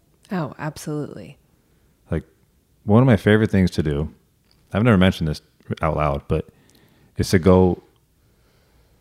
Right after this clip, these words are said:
Speaker 2: run really hard at nighttime.
Speaker 1: Mm.
Speaker 2: That is almo-, like, I can, I actually do this, like, I kinda look around first, but I'll, I'll, and I'll be running super hard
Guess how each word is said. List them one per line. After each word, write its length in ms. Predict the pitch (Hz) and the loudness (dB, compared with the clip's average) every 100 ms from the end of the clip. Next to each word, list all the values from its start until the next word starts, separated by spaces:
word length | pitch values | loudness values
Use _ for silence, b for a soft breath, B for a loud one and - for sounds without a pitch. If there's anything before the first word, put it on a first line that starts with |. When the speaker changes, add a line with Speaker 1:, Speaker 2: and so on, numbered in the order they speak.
| _ _ _ _ - | _ _ _ _ -12
Speaker 2:
run 560 | 87 87 95 82 78 78 | -4 2 2 2 -2 -2
really 260 | 90 98 | 0 2
hard 380 | 90 92 101 104 | 0 -2 -2 -4
at 140 | - 76 | -10 -12
nighttime. 460 | 76 - - _ _ _ _ 180 | -12 -12 -18 _ _ _ _ -14
Speaker 1:
Mm. 260 | 165 156 135 _ _ _ _ _ _ _ _ _ _ _ _ _ _ - | -12 -14 -18 _ _ _ _ _ _ _ _ _ _ _ _ _ _ 0
Speaker 2:
That 200 | 95 113 | 0 2
is 140 | 101 | 0
almo-, 320 | - 101 104 - | 2 2 2 0
like, 200 | 95 90 | -2 -2
I 80 | |
can, 300 | - 98 90 - b b - | -2 -2 -2 -8 b b -2
I 80 | 135 | 0
actually 180 | - | 2
do 180 | 98 110 | 2 4
this, 180 | 92 - | 4 2
like, 180 | 85 - - | -2 -4 -8
I 120 | 87 | -8
kinda 260 | - 92 80 | -4 -2 -2
look 160 | 82 | -2
around 220 | 78 78 78 | 0 -2 -2
first, 320 | 76 - - | -4 -6 -4
but 80 | 80 | -4
I'll, 100 | 76 | 0
I'll, 200 | 82 90 92 | 0 -2 -2
and 100 | 82 | 0
I'll 100 | 80 | 0
be 160 | 85 78 | -2 -2
running 320 | 90 95 87 80 | 2 2 2 0
super 280 | 98 85 76 | -4 -4 -2
hard 460 | 85 80 76 - | 0 0 -4 -10